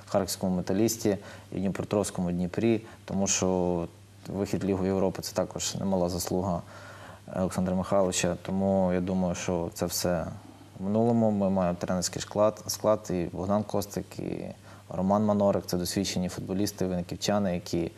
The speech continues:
е, поважають, люблять команду, а також, е, ну,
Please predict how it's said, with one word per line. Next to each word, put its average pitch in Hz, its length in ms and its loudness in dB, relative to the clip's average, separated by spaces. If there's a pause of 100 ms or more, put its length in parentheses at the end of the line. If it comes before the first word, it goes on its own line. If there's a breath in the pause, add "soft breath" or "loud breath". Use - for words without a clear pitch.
(460 loud breath)
е, 82 80 -8
поважають, 92 580 0
люблять 92 260 0
команду, 92 640 0 (460 loud breath)
а - 80 -12
також, 90 520 -2
е, 85 180 -2 (120)
ну, 92 200 -2